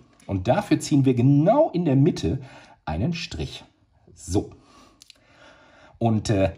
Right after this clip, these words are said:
das geht natürlich nur dann, wenn wir eine gerade Zahl von Werten haben. Im nächsten Beispiel gleich hier nach zeige ich euch, wie das bei den ungeraden Zahlen ist. Also hier stehen wir den Strich in der Mitte und jetzt nennen wir das hier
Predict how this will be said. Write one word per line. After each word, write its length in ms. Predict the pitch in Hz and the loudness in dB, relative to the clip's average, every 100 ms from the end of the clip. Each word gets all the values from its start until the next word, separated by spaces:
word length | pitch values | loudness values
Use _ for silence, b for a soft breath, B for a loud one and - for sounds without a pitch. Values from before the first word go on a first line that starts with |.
| - | -4
das 240 | 120 135 | -2 2
geht 180 | 139 156 | 2 2
natürlich 400 | - 117 95 85 | 0 0 -2 0
nur 340 | 104 160 226 | 2 4 2
dann, 540 | 117 101 127 95 226 - _ - - | 2 2 2 2 -2 -6 _ -20 -8
wenn 200 | 101 101 | -4 0
wir 220 | 117 - | 0 0
eine 260 | 98 107 85 | -4 -4 -6
gerade 640 | 87 101 95 117 139 95 | -4 0 0 0 0 -4
Zahl 420 | - 90 76 71 | -6 -4 -4 -6
von 260 | - 80 71 | -8 -8 -6
Werten 300 | 71 67 67 | -6 -8 -12
haben. 260 | - - - _ - - | -12 -16 -20 _ -20 -6
Im 160 | 92 | -4
nächsten 380 | 95 143 - 85 | 0 0 -2 -4
Beispiel 380 | 78 78 - 73 | -4 -4 -8 -6
gleich 280 | 85 92 - | -2 -2 -2
hier 120 | 80 | -4
nach 380 | 95 101 131 - | -4 -4 -6 -10
zeige 240 | - 87 | -10 -8
ich 100 | - | -10
euch, 140 | - | -12
wie 40 | - | -12
das 120 | - | -10
bei 80 | 82 | -8
den 100 | 85 | -6
ungeraden 580 | - 123 113 - - - | 0 2 2 -2 -14 -16
Zahlen 300 | - - - | -16 -16 -16
ist. 180 | - - B B B | -20 -20 B B B
Also 240 | - 101 76 | 0 0 0
hier 240 | - 190 254 | -2 2 2
stehen 240 | - 139 | 2 2
wir 160 | 113 104 | 2 -2
den 400 | 80 82 78 78 - | -6 -6 -6 -8 -14
Strich 420 | - - 98 - | -14 -6 -6 -6
in 120 | 76 | -8
der 100 | 69 | -6
Mitte 420 | 78 147 - 330 - _ | 0 0 2 0 -2 _
und 160 | - 117 | -2 0
jetzt 220 | 123 - | 0 -2
nennen 200 | 123 131 | 0 0
wir 180 | 113 92 | -2 -4
das 220 | 139 165 | -4 -4
hier 340 | - - 320 | -2 0 0